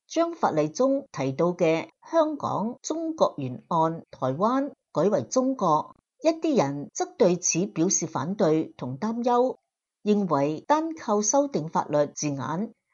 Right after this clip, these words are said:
並唔足以達到真正嘅去殖化，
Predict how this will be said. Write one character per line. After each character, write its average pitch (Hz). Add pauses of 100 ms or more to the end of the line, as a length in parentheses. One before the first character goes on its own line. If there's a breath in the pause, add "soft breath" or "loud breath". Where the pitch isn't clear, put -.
(200)
並 202
唔 156
足 -
以 156
達 160
到 175
真 277
正 160
嘅 151 (120)
去 160
殖 160
化， 160